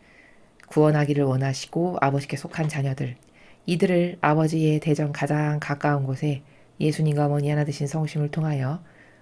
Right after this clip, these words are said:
모두 봉헌드립니다. 아버지, 아버지의 자녀들의 잠자는 눈과 귀를 이 진리의 빛으로 열어두시고 뚫어주셔서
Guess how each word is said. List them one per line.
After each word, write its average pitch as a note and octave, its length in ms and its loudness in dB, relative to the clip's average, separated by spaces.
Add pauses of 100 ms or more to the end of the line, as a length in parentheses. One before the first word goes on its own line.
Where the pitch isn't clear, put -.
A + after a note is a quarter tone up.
모두 D3+ 600 2 (280)
봉헌드립니다. C#3+ 920 0 (300)
아버지, C#3 600 -2
아버지의 D3 480 2
자녀들의 C#3+ 580 -2 (680)
잠자는 F3 500 2
눈과 D3+ 360 0
귀를 C#3+ 380 0
이 D3+ 140 2
진리의 D#3 380 0
빛으로 D3 380 -2
열어두시고 C3+ 680 0 (180)
뚫어주셔서 D#3+ 680 -2